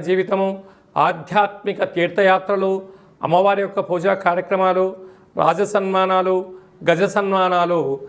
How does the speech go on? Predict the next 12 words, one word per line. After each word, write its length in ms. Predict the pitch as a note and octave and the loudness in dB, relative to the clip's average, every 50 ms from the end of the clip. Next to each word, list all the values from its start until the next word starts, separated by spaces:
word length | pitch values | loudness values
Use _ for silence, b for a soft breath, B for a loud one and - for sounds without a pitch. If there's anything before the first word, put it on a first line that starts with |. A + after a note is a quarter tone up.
| B B B B _ F3+ C#3 | B B B B _ -2 0
జరగబోతున్నాయి. 1040 | D#3 D#3+ E3+ E3 F3 E3+ E3 D#3+ D#3 D#3+ E3+ D#3 D3+ D3 C#3+ C#3+ C#3 C#3+ D3 C#3+ C#3 C3 A2 G2 B B B B B B B B | 2 2 2 2 0 0 0 0 -2 -2 -4 -4 -2 0 0 0 0 0 0 0 0 0 -2 -4 B B B B B B B B
రెండవ 340 | F3+ E3 F#3 G3+ G#3+ A3 A3 | -2 0 2 4 4 4 2
స్థానంలో 580 | G#3+ - - G#3 G3 F#3+ F#3 F#3 F#3 F#3+ F#3 E3 D#3 D#3+ F3 F#3+ F#3+ - - - - - _ _ _ _ _ _ _ _ _ _ _ _ _ _ _ _ _ - | 2 2 2 2 2 2 0 0 2 4 4 4 4 4 2 2 0 -4 -10 -16 -20 -20 _ _ _ _ _ _ _ _ _ _ _ _ _ _ _ _ _ -8
ఆత్మకారకుడు 1040 | - - D#3 E3+ - - - - G#3 G3 F#3 - G3 F#3+ F#3+ F#3+ F#3+ F3 F3 E3+ D#3+ D#3+ | 0 0 0 0 0 -4 -4 0 0 0 2 4 2 2 2 2 0 -2 -4 -4 -2 -2
రవి, 220 | E3+ F3 G#3 A3+ A3+ B3 - - - b b b b b b - | -2 -2 -4 -6 -6 -8 -12 -18 -20 b b b b b b -6
విద్యా 380 | - G3 E3 D3+ D#3+ G3+ G#3+ G#3 G3+ G3 F#3+ F#3+ | -6 -4 -4 0 2 2 4 4 4 2 0 -2
ఉద్యోగ 400 | F3 D3+ C#3+ F#3 G3 F#3+ F3+ F3+ | -6 -4 -2 0 0 0 0 0
కారకుడు 440 | - F#3+ F#3 F3 F3 D#3+ D#3+ E3+ D#3+ B2+ A#2+ | 0 2 2 2 0 -2 -4 -6 -6 -4 -4
దేవగురు 340 | C3 C#3+ E3 E3 F#3 F#3 F3+ E3 | -2 -2 0 0 0 0 2 2
బృహస్పతి 360 | F#3 F#3 - - - F#3 F3+ | 0 -2 0 -2 -2 0 0
ఉండడం 300 | F3 F3 F3 F3+ F#3 F3 | 0 2 2 2 0 2
వలన 220 | F#3 F3+ F3+ F3+ | 2 2 2 2